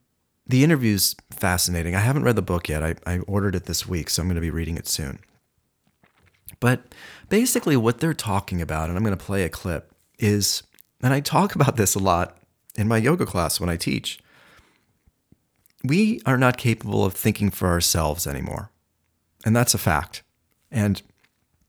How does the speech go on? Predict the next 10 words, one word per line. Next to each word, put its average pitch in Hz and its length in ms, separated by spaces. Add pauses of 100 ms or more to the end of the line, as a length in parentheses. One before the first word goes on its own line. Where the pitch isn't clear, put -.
(1040)
so - 140
what 165 80
I - 60
talked 147 240
about 110 180
earlier 95 400
about, 80 360 (800)
um, 87 400 (1800)
Instagram 90 680
and, 95 300